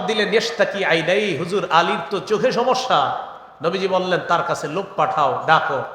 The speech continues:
আলী রাদিয়াল্লাহু তাআলা আনহুকে ডাকলেন। ডাকার পর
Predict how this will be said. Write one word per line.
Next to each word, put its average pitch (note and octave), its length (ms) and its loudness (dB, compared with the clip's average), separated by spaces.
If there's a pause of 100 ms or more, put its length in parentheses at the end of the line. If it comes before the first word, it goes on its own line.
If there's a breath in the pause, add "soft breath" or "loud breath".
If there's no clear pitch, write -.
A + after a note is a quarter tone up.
(400 loud breath)
আলী F#3+ 200 2
রাদিয়াল্লাহু F3+ 600 2
তাআলা F#3+ 260 2
আনহুকে D#3+ 360 0
ডাকলেন। C#3+ 440 -2 (560 loud breath)
ডাকার A3 320 6
পর G#3 260 4